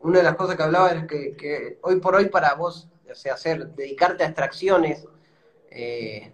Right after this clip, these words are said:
de lleno, ¿no? Tenés que estar, la verdad, todos los días metido, este, aprendiendo y haciendo porque es increíble.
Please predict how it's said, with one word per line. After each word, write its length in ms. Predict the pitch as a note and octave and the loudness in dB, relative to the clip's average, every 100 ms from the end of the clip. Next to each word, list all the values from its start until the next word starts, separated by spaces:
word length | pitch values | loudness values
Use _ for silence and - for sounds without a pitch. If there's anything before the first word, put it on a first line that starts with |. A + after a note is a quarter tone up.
| - | -12
de 80 | B2+ | -8
lleno, 480 | B2 E3 E3+ C#3 C3 | 2 6 8 6 4
¿no? 320 | D3 F#3 F#3 - _ _ _ | 4 4 0 -14 _ _ _
Tenés 260 | - C3+ E3+ | -8 -6 -6
que 100 | E3+ | -10
estar, 420 | E3 F3 F#3+ F#3 | 4 6 6 4
la 140 | D3+ C3 | 4 4
verdad, 480 | C#3 G3 F3 C3+ - | 6 6 6 2 -6
todos 300 | - G#3 A3+ | -8 -4 -4
los 180 | F#3+ D#3 | -4 -6
días 320 | D3+ G3 A3 | -8 -6 -6
metido, 560 | E3 D3+ D#3+ F3+ D3 C#3 A#2+ - _ _ _ _ _ _ | -6 -10 -8 -6 -6 -6 -8 -12 _ _ _ _ _ _
este, 260 | - - A#2+ | -20 -18 -16
aprendiendo 640 | A#2+ A#2+ B2+ F3+ G#3 E3+ | -12 -8 0 0 2 0
y 100 | D3+ | 0
haciendo 520 | B2+ E3+ G3 A3+ F#3 | -2 -2 -2 0 -2
porque 240 | D3+ C#3 | -2 -4
es 100 | D3+ | -4
increíble. 600 | D#3+ D3+ D#3 B3 A#3+ C#3+ | -2 -2 0 -2 -2 -6